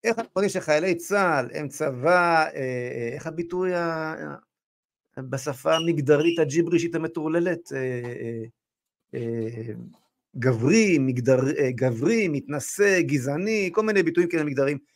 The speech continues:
איך אנחנו יודעים שזה מה שהם החיילים הגיבורים שלנו? בגלל שהם לא אונסים נערות וילדות כשהם מגיעים לשטח. אז אם הם לא אונסים, סימן שאין להם משיכה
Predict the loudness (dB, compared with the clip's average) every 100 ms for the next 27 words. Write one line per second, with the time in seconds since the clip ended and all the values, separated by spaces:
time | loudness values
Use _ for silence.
0 | _ 6 6 4 0 0 0 -2 -6 -8
1 | _ _ _ _ _ _ -20 -14 4 8
2 | 8 6 0 0 0 0 2 4 6 4
3 | 2 0 2 2 0 0 -2 0 -2 -6
4 | _ _ _ _ _ _ -12 -2 -2 2
5 | 2 6 8 10 12 10 6 0 -4 -8
6 | -10 -14 _ _ _ _ _ -12 -4 0
7 | 4 4 2 -2 -2 -2 -4 -6 -6 -10
8 | -10 -8 -8 -6 -6 -8 -10 -14 -12 -16
9 | -16 _ _ _ _ -6 -2 0 2 4
10 | 2 -2 -6 -4 -2 -4 -8 _ _ _
11 | _ _ -6 -2 -2 -4 -8 -8 -8 -6
12 | -6 -4 -4 -4 -4 -8 -14 -8 0 4